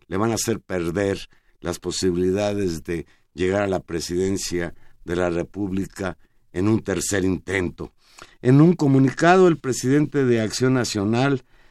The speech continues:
el señor Ricardo Anaya, calificó la propuesta de López Obrador de darle amnistía a los narcotraficantes como una verdadera locura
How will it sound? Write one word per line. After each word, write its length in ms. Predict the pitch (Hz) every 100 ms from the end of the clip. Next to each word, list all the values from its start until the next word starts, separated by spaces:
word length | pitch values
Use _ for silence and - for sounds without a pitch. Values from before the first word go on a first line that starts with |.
| _
el 120 | 90
señor 360 | - 98 117 123
Ricardo 420 | 113 - 117 120 123
Anaya, 440 | 143 156 156 117
calificó 640 | - 120 113 - 113 - 143
la 140 | 139 -
propuesta 640 | 107 82 120 120 113 101
de 80 | 92
López 360 | 107 92 98
Obrador 560 | 98 92 98 104 127 120 - _ _ - -
de 200 | 76 95
darle 380 | 98 117 113 107
amnistía 520 | 98 92 80 - 104
a 20 | 92
los 140 | 82
narcotraficantes 1300 | 87 87 - 98 - 110 139 131 165 156 156 139 - - - - -
como 300 | - 120 127
una 220 | 147 139 123
verdadera 640 | 107 104 104 107 123 113
locura 640 | 107 92 - 117 107 98